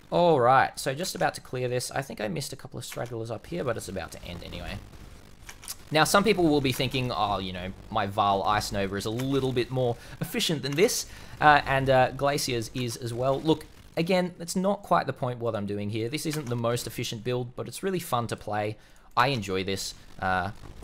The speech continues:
more than I do enjoy something like a Vaal Ice Nova. Uh, a little bit more hands-on and everything like that. That's pretty much it with that map. I'm just gonna pop right back out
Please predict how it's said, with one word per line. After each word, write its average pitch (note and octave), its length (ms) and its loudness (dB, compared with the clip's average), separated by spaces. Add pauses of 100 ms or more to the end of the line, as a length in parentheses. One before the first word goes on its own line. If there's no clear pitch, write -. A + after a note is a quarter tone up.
(220)
more G2 220 0
than F2+ 340 -4
I F2 380 -2
do F#2+ 160 -6
enjoy F2+ 240 -6
something - 260 -10
like F2+ 200 -10
a F#2+ 80 -6
Vaal E2+ 520 -6
Ice E2+ 460 -6
Nova. F2 480 -10 (400)
Uh, E2 120 -6
a E2+ 40 -8
little F#2 200 -6
bit E2+ 160 -8
more F2+ 300 -6
hands-on F2 680 -10
and D#2+ 140 -14
everything D#2 260 -14
like D2+ 240 -14
that. - 220 -12
That's F#3+ 180 -6
pretty D#3 220 -6
much C3+ 180 -6
it B2 100 -12
with A#2 120 -6
that C#3+ 160 -2
map. D3 240 -4
I'm F#2+ 100 -8
just F2 160 -10
gonna G2 140 -14
pop - 340 -12
right D#2 180 -12
back - 360 -12
out - 200 -12